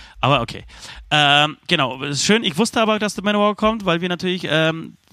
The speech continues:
was heißt natürlich, wir, wir, wir haben, äh, eine unfassbar schöne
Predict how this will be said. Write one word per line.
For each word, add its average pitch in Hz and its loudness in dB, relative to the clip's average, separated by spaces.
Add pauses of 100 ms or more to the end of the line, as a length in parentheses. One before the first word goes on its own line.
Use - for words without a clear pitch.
was - -6
heißt 120 -2
natürlich, 120 0
wir, 117 2
wir, 131 -2 (380)
wir 143 2
haben, 147 0
äh, - -6
eine 135 2 (260)
unfassbar 156 2
schöne 160 2